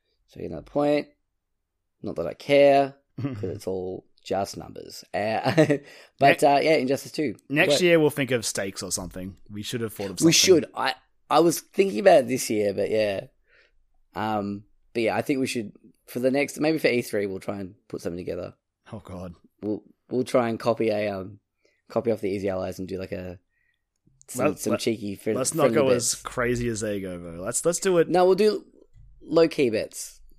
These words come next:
Speaker 1: Low-key bets for that one. Um,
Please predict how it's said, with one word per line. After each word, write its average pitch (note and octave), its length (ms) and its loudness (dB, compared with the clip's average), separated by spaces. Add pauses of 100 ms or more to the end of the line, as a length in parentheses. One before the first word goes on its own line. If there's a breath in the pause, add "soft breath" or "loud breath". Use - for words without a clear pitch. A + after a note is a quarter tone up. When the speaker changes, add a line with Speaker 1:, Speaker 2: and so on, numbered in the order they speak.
(1400 soft breath)
Speaker 1:
Low-key D#3 380 0
bets - 280 -8
for - 80 -10
that G#1+ 140 -8
one. - 260 -16 (400)
Um, A2 520 -2